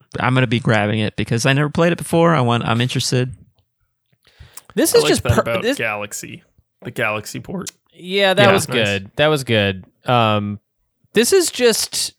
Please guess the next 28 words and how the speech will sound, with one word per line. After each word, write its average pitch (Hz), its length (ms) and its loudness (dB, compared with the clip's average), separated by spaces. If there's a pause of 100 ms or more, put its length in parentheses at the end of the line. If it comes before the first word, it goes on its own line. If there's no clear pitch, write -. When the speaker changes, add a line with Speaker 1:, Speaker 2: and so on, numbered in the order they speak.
(140)
Speaker 2:
personal, 190 760 0 (280)
uh, 139 380 2
but 123 380 2 (1400)
I 277 480 2 (720)
returned 190 840 2
to 202 160 -2
video 180 460 0
games. 202 760 -2 (480)
Like, 156 180 2
I 160 140 4
had 170 180 0
taken 170 260 0
a 147 40 4
huge 147 420 0
long 139 240 4
break 120 320 0
in 120 120 -2
college 117 420 0
where 120 100 2
I 104 60 0
didn't 113 320 -4
play 123 160 -2
video 120 300 0
games, 127 380 -2
and 123 180 0
when 135 120 4
Speaker 1:
Oh, 139 40 4
Speaker 2:
I - 20 6